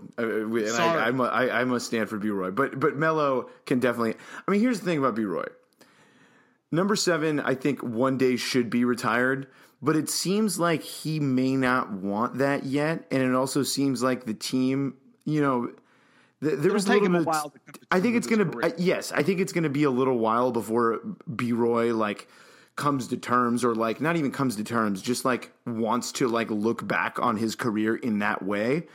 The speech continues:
Speaker 1: And y-, that's plenty of time to have Carmelo wear the number seven. Come on. I mean, th-, obviously that's not holding up the deal, but, uh, if it is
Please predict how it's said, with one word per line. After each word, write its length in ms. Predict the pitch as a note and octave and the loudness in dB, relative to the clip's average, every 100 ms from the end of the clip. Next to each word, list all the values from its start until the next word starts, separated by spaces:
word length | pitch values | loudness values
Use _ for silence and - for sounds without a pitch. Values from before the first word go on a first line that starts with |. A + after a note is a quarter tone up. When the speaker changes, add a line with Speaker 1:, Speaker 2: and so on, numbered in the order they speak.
| - - _ | -20 -20 _
Speaker 1:
And 500 | D#3 C#3+ C3 B2 A2+ - _ _ _ _ _ _ _ - | -2 0 0 0 -4 -10 _ _ _ _ _ _ _ -12
y-, 260 | - A2+ - | -8 -6 -6
that's 260 | D3+ F3 | -2 -2
plenty 280 | - F3 F3+ | 0 0 0
of 80 | D3+ | 0
time 280 | C#3 C#3 C3+ | 2 2 0
to 80 | E3+ | 0
have 220 | B2+ A2 | 0 0
Carmelo 720 | - A2 A2+ A2+ G#2+ G#2+ G2+ | 0 2 2 2 2 2 0
wear 380 | G2+ C#3 F#3+ G#2 | -2 -2 0 0
the 80 | G#2 | -2
number 240 | G2+ F#2 | -2 -2
seven. 340 | F#2 - - - - | -2 -4 -6 -12 -8
Come 100 | A#2 | -6
on. 120 | F#2 - _ | -6 -8 _
I 60 | C3 | -2
mean, 260 | C#3 B2 | 0 0
th-, 180 | - D#3+ D3+ | 0 -2 2
obviously 320 | D#3+ D3 C#3 | 0 0 0
that's 180 | B2 B2 | 0 2
not 140 | B2 | 2
holding 240 | B2 A#2 | 2 0
up 80 | G2 | -4
the 80 | D#2+ | -6
deal, 260 | - - - | -12 -12 -4
but, 340 | C#3+ B2+ A#2+ - - - - _ | 0 0 -2 -16 -20 -20 -20 _
uh, 300 | - C3+ A#2 A2 | 0 2 2 0
if 140 | D3 | 2
it 80 | E3 | 4
is 500 | F3 G#2+ - - | 4 0 -8 -12